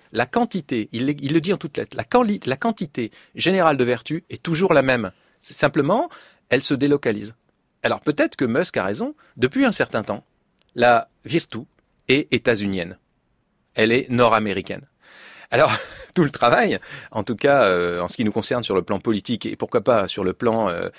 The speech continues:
euh, des entreprises innovantes, est de stimuler de la virtu de ce côté-ci de l'Atlantique. C'est-à-dire que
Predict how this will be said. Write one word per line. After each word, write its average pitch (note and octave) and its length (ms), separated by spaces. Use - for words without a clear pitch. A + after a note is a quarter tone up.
euh, G2+ 220
des F#2+ 260
entreprises G2+ 420
innovantes, F#2+ 400
est C3 160
de C3+ 120
stimuler D#3+ 580
de G#2 80
la G2+ 100
virtu F#2+ 320
de G#2 120
ce - 160
côté-ci A2 480
de G#2 80
l'Atlantique. G2 580
C'est-à-dire D3 480
que G#3+ 220